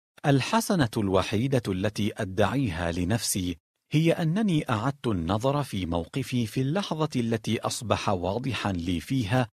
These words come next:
أن الخطر الذي هدد شاغلة الغرفة كائنا ما كان لم يكن من الممكن أن يدخل من الشباك أو الباب، فاتجه انتباهي سريعا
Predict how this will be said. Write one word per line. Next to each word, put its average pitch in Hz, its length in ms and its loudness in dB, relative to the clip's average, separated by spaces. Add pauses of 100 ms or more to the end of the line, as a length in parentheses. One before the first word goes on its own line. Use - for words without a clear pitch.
(200)
أن 151 180 4
الخطر 160 560 0
الذي 107 440 0
هدد 123 480 2
شاغلة 110 640 0
الغرفة 98 600 0 (260)
كائنا 117 440 2
ما 82 320 -2
كان 143 360 0 (280)
لم 180 260 2
يكن 131 340 0
من 101 300 2
الممكن 104 600 0
أن 113 260 0
يدخل 120 540 0
من 92 160 0
الشباك 92 680 -6
أو 117 260 -2
الباب، 143 500 0 (480)
فاتجه 165 560 2
انتباهي 104 640 0
سريعا 101 640 0